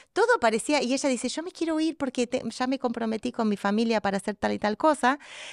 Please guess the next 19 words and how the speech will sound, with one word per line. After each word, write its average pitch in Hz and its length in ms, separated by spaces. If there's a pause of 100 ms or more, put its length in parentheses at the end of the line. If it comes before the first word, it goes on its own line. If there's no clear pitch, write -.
(280)
y 220 560
no 240 160
se 262 120
podía 233 320
ir 240 200
de 208 80
la 190 120
clínica 214 640
porque 202 300
tenía 226 380
que, 220 360
supuestamente, 220 800
ayudar 202 480
a 196 80
todas 214 300
estas 220 280
otras 220 280
personas, 180 560
¿no? 226 260